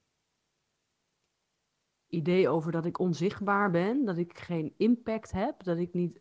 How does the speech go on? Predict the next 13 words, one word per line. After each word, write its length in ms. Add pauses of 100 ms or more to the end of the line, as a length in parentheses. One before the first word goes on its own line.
geen 240
impact 340
heb 160
op 80
mijn 120
omgeving, 720
dat 100
ik 80
niet 240
opval. 960 (1400)
Dat 180
mensen 400
me, 140